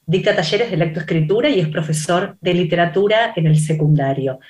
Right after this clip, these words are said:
Actualmente se desempeña además como director de ingerundio punto com, un espacio donde se lee, se analiza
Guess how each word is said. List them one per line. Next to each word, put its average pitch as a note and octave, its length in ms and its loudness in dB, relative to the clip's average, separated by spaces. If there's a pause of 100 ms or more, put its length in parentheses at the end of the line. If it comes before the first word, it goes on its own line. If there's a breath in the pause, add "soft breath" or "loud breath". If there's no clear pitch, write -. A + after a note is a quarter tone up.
(300 loud breath)
Actualmente A3 640 0
se F#3 160 -2
desempeña E3 560 2
además F3 500 0 (260 soft breath)
como E3+ 220 2
director E3+ 580 2
de E3 120 2
ingerundio E3 640 4
punto F3 280 -2
com, F3 340 2 (300 loud breath)
un G#3 120 0
espacio B3 360 -2
donde F#3 180 0
se E3 220 0
lee, C4+ 360 2
se - 200 -4
analiza E3+ 760 0